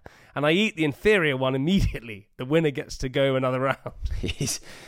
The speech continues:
Speaker 2: he's gonna t-,
Speaker 1: I
Speaker 2: he's
Speaker 1: have
Speaker 2: gonna turn out to be a murderer. He's
Speaker 1: <laughs> I have found that in general, the brown and red M and Ms are tougher, and newer blue ones are generally inferior.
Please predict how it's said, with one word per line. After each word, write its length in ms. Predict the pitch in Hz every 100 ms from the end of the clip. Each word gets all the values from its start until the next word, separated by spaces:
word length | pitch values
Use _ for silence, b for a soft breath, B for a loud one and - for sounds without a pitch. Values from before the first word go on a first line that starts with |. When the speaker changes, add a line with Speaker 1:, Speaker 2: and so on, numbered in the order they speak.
| B
Speaker 2:
he's 240 | - 95 85
gonna 220 | 87 85
t-, 80 | -
Speaker 1:
I 140 | -
Speaker 2:
he's 80 | 104
Speaker 1:
have 120 | 107
Speaker 2:
gonna 160 | 104 101
turn 200 | - 95
out 120 | 87
to 60 | 80
be 100 | 87
a 40 |
murderer. 460 | 85 87 85 82 80
He's 280 | 87 92 - -
Speaker 1:
<laughs> 340 | - - 208 -
I 140 | 185
have 160 | 196 185
found 440 | - 220 262 262
that 100 | 185
in 120 | 160
general, 340 | 143 185 165 135
the 100 | 127
brown 380 | 135 151 170 170
and 160 | 139
red 260 | 143 139 127
M 160 | 120
and 200 | 113 107 110
Ms 100 | 123
are 80 | 113
tougher, 420 | - 151 - 135 - B B B
and 480 | 127 143 151 151 156
newer 300 | 202 196 160
blue 300 | 131 180 190
ones 300 | 147 123 120
are 120 | 127
generally 600 | 117 - 311 311 156 127
inferior. 640 | 123 120 160 135 110 101